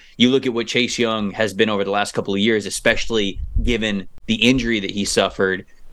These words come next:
If he's bouncing back, and if you say to yourself, "Okay, this is another step in the right direction year for Chase Young,"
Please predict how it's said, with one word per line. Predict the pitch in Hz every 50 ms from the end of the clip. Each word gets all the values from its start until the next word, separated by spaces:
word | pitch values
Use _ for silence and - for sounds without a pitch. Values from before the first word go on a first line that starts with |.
| -
If | - 127 120 -
he's | - - 175 180 175 131
bouncing | 123 113 131 135 139 139 123 - - 117 98
back, | 95 90 107 113 117 104 98 95 - -
and | - 107 110
if | 110 104 -
you | 120 123
say | 117 - - 131 120
to | 117
yourself, | 110 107 107 104 104 - 113 107 98 -
"Okay, | 104 - 127 120 113
this | 98 95 107 110 110
is | 127 110
another | 110 101 101 101 110 117 113 101
step | - - 123 110 - -
in | 107
the | 104
right | 101 104 98 95
direction | - 104 101 101 98 - - 104
year | 98 98 101 95
for | - 113
Chase | - - 101 98 92 -
Young," | 110 98 95 98 92